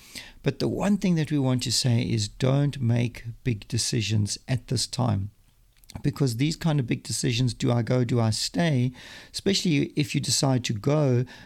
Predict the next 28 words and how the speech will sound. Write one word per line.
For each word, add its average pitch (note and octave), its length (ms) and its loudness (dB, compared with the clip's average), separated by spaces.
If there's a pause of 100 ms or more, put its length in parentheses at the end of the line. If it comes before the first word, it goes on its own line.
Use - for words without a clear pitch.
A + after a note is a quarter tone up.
(100)
that's F3 320 -2
a D#3+ 80 2
huge G#3 600 0
decision, A#2 480 0
and C#3+ 380 0
nobody, C3+ 800 2 (640)
um, A#2 440 0 (140)
no D3 520 2
counselor C#3+ 540 0
or B2 100 0
psychologist B2+ 1120 -2 (420)
worth C#3+ 260 0
their C#3 120 -2
salt B2 520 0
would A#2+ 300 -2 (640)
suggest - 800 0
that - 180 -2
you - 80 4
make A#2 260 2
such - 440 0
a D3+ 40 0
big A#2+ 240 -4
decision A2+ 500 -2
in B2 120 0
the A#2 80 4
moment A#2 440 2
of - 180 -6
betrayal G#2+ 560 0